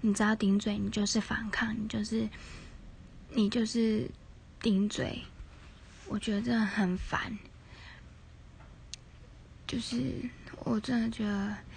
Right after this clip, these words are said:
长期在这样子没有办法沟通的情况下，不管再怎么去讲，或者是解释，或者是拿其他家庭做比较的时候，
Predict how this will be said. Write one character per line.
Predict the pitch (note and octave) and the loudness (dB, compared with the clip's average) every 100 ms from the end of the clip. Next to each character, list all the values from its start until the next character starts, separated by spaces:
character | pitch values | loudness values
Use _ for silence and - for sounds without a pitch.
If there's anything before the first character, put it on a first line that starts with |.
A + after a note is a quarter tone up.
| - - - - - - G#4+ - - - - - - - - | -10 -10 -12 -14 -16 -16 -14 -14 -16 -16 -16 -14 -14 -10 0
长 | - A3 A3+ | 4 6 6
期 | A3+ A3+ G3+ | 4 4 2
在 | - A3+ G#3+ | 2 2 2
这 | - | 0
样 | A#3 G3+ G3 | 2 4 2
子 | G3+ F#3+ F3+ - - - - | 0 0 0 -2 -10 -12 -2
没 | A#3+ | 2
有 | A3+ | 4
办 | A3+ G#3+ | 2 2
法 | G3+ | 0
沟 | - A3 G#3+ | 0 2 2
通 | A3 G#3+ | 2 2
的 | |
情 | G3+ - F#3+ | 2 2 2
况 | G#3 G3 G3 | 4 4 2
下， | - - - - - - - - | 2 -2 -4 -8 -12 -14 -18 -4
不 | - | 2
管 | B3 G#3+ G3+ | 4 4 2
再 | A3+ A3+ | 2 2
怎 | A3 G3+ | 2 2
么 | G#3 A3+ | 2 -2
去 | - A3+ A3 G#3+ G3 - - - - - - | -2 0 2 2 0 -6 -18 -18 -18 -18 -6
讲， | - - - - | -4 -2 -2 -2
或 | A#3 A3+ | 2 4
者 | G3+ | 4
是 | A3 | 2
解 | - A3 G3+ | 0 -2 -2
释， | F#3+ - A#3 G#3 | 0 2 4 2
或 | G3+ | 2
者 | G3 | 0
是 | F#3 A#3 G#3+ G#3 - - - - - - - | 0 2 2 0 -6 -10 -12 -16 -18 -14 0
拿 | G3+ G3+ | 2 4
其 | F#3+ G#3+ | 4 2
他 | G#3 G#3+ | 2 2
家 | A#3 G#3+ | 2 2
庭 | - F#3 | 2 -2
做 | F#3+ A3+ G#3+ A3+ - - - | 0 2 2 0 -6 -10 -4
比 | F#3+ | -4
较 | F3 A#3+ G#3+ | 0 0 0
的 | G3+ | 0
时 | - G3 | -2 0
候， | G3+ G#3+ | 0 0